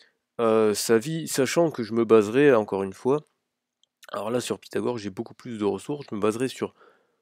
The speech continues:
de nombreux livres différents. Chaque fois, je mettrai en avant les livres que j'utilise, je vous donnerai les références exactes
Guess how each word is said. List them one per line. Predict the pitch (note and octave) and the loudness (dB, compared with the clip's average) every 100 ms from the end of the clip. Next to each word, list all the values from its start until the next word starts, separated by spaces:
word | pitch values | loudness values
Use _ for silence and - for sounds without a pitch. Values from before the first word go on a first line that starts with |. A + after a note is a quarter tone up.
| _ | _
de | G#2+ | -8
nombreux | G#2+ C3+ D#3 C#3 D3 | 0 2 2 2 0
livres | D3+ C#3 A2+ | 0 -2 -2
différents. | A2 G#2 A2 C3 C#3 | -2 -4 0 0 0
Chaque | - C#3 - | -4 -4 -6
fois, | - C#3 C#3 C3 _ _ _ _ | 0 4 4 2 _ _ _ _
je | - - | -14 -8
mettrai | G#2+ B2 B2+ - | -2 0 0 2
en | B2+ B2 | 2 4
avant | A#2 A#2+ B2 G2+ | 2 2 0 -4
les | G#2 G#2 | -6 -6
livres | A2 D3+ E3+ A#2+ G#2 | -4 -4 -2 -2 -4
que | G#2+ | -6
j'utilise, | G2+ G#2+ A2 A#2+ B2+ | -8 -12 -10 -8 -8
je | |
vous | A2+ | -6
donnerai | G#2+ F#2+ F#2 | -4 -4 -4
les | F#2+ | -6
références | F#2+ - G2+ - - | -8 -10 -12 -10 -4
exactes | B2 A2 A2 A#2+ A2+ - | -4 -4 2 2 0 -10